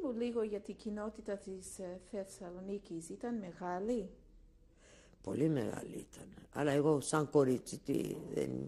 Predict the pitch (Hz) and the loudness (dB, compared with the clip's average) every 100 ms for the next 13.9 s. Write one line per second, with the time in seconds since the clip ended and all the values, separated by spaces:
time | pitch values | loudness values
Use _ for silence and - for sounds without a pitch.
0 | - - - _ _ - - - - 160 | -8 -16 -20 _ _ -20 -20 -6 4 6
1 | 151 139 135 135 156 151 139 131 131 131 | 10 8 8 6 6 4 2 2 4 6
2 | 131 110 - - - - - - - 143 | 6 4 -2 -20 -20 -20 -20 -20 -4 2
3 | 143 139 135 - 127 131 - 135 160 196 | 4 4 2 0 0 0 2 2 2 4
4 | 156 151 175 233 - - _ - - - | 6 6 2 -2 -8 -20 _ -20 -20 -20
5 | - - - - 339 - - - - - | -20 -20 -20 -16 -14 -14 -20 -20 -20 -20
6 | - - - - - - - - _ _ | -20 -20 -20 -20 -20 -20 -20 -20 _ _
7 | - 427 302 151 151 156 147 147 151 165 | -8 -4 -2 -2 4 4 4 2 2 0
8 | 156 175 175 170 170 170 165 165 165 175 | 2 2 4 2 2 2 2 0 2 4
9 | 170 151 - - - - - - - 254 | 6 4 2 -18 -20 -20 -20 -20 -16 -12
10 | 262 170 165 - - - 139 156 160 156 | 0 2 2 0 -6 -6 0 2 2 2
11 | 165 - 160 170 175 165 - 165 160 - | 2 2 2 2 2 0 -2 2 2 2
12 | - 117 143 120 90 95 87 - - - | 0 -2 0 0 0 -2 -6 -6 -10 -10
13 | - - - - 214 - - - 196 | -14 -18 -14 -14 -14 -16 -20 -20 -20